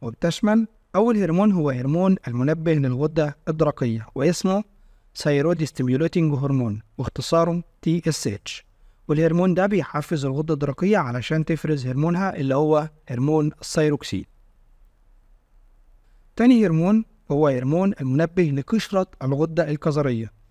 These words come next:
الغدة الكظرية أو ما تسمى الغدة فوق كلوية بتحتوي على جزئين، جزء اسمه نخاع داخلي وقشرة خارجية. الهرمون اللي بينبه قشرة الغدة الكظرية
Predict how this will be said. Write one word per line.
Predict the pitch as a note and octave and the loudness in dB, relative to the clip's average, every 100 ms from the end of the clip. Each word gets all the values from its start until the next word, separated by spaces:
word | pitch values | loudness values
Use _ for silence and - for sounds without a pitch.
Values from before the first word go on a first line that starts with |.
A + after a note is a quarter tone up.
| _ _ - _ _ _ _ _ _ _ _ _ _ _ _ _ _ _ | _ _ -20 _ _ _ _ _ _ _ _ _ _ _ _ _ _ _
الغدة | D#3 D#3+ G#3 G3+ | -2 0 2 0
الكظرية | - C#3 D3 F#3+ G#3 | 0 -2 2 2 2
أو | C#3 | -2
ما | C3 | -4
تسمى | B2+ C#3+ - D#3+ C3 | -4 -4 0 0 0
الغدة | C3 D#3+ D#3 C3 | -2 -4 -4 -4
فوق | - G3 F#3 - _ | 0 0 0 -8 _
كلوية | - C#3 D3+ G#3 A3+ | -4 0 2 2 2
بتحتوي | D#3+ D3+ - G3+ G#3 | -2 -4 -2 0 2
على | D3 C3+ E3+ G3 _ - | 2 0 0 -2 _ -6
جزئين، | D#3+ D#3 D#3 B2 C3 | -4 -2 -2 0 0
جزء | F3 D#3+ E3 | 0 0 -2
اسمه | - C#3+ | 0 -2
نخاع | C3+ G3 A3 G#3+ _ | 0 0 0 -2 _
داخلي | - C3+ - F#3+ A3 A3 _ _ _ _ | -6 -6 0 2 2 0 _ _ _ _
وقشرة | D#3+ - A3 A3+ G3+ F#3+ | -4 0 0 0 -2 -4
خارجية. | - E3+ D#3+ C#3+ C3 G#2+ G#2 - _ - _ _ _ - _ _ _ _ - - _ _ _ _ _ - | -4 -2 0 0 0 -2 -8 -18 _ -20 _ _ _ -20 _ _ _ _ -20 -20 _ _ _ _ _ -4
الهرمون | D#3+ E3+ F#3+ B3 | 0 2 4 6
اللي | A#3+ | 6
بينبه | E3 C#3+ E3+ D#3+ C3+ | 4 2 2 0 -4
قشرة | - G3+ F#3+ C3+ | -2 -2 -2 -4
الغدة | C3+ F3 D#3+ | -2 0 -2
الكظرية | - C3 C#3+ D#3 B2+ A2+ | -4 -4 -2 0 0 -4